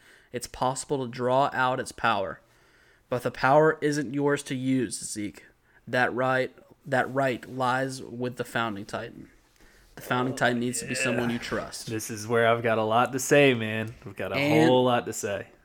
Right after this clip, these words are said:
Speaker 1: And someone who understands our euthanization plan. You wanna save it, or are you saying
Speaker 2: I
Speaker 1: it
Speaker 2: guess
Speaker 1: now,
Speaker 2: we can
Speaker 1: or?
Speaker 2: save it once he starts talking to Aaron. I just, there's a whole lot of different stuff with him and Aaron where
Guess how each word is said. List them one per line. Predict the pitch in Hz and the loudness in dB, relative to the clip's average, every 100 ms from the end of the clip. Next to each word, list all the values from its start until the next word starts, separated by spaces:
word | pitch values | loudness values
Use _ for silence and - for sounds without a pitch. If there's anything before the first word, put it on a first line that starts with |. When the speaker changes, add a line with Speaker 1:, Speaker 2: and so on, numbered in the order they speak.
| - | -6
Speaker 1:
And | 139 156 180 214 220 - | 0 4 4 4 -2 -8
someone | - - 160 170 139 123 120 131 _ _ _ | -4 0 2 2 0 0 -2 -6 _ _ _
who | 123 - | -6 -4
understands | 139 156 160 - 127 127 127 - - | -2 0 0 -2 -2 -2 -6 -8 -8
our | 113 | -6
euthanization | 113 135 135 127 117 113 131 131 - - | -2 -4 -2 -2 -2 0 0 -2 -8 -14
plan. | - - 82 - _ _ _ - - - - - - - | -16 -16 -18 -20 _ _ _ -20 -18 -20 -20 -20 -20 -4
You | 131 | -2
wanna | 123 | 0
save | 120 - 135 139 | 0 2 2 2
it, | 135 131 - | 0 -2 -4
or | 135 123 | -4 -2
are | |
you | 127 127 | -4 -8
saying | 123 - 135 143 | -6 -2 0 2
Speaker 2:
I | |
Speaker 1:
it | 131 | 8
Speaker 2:
guess | 165 180 | 8 8
Speaker 1:
now, | |
Speaker 2:
we | 180 | 6
can | 175 | 4
Speaker 1:
or? | |
Speaker 2:
save | - 151 147 | 8 10 10
it | 135 | 6
once | 135 | 2
he | 135 | 0
starts | 123 131 - | 2 2 4
talking | 117 110 107 | 2 2 -2
to | |
Aaron. | 104 107 104 | -2 -2 0
I | 107 | 2
just, | 131 120 - | 2 0 -2
there's | 123 120 139 143 | -2 4 6 6
a | 127 | 4
whole | 139 151 160 156 | 10 10 12 10
lot | 147 143 | 10 10
of | 131 | 8
different | 131 123 110 | 2 0 -4
stuff | - 120 117 | 2 2 2
with | 107 | -4
him | 120 117 | -2 -2
and | 110 | -2
Aaron | 107 107 101 98 | -4 -2 -4 -4
where | 98 101 98 95 | -2 0 0 -2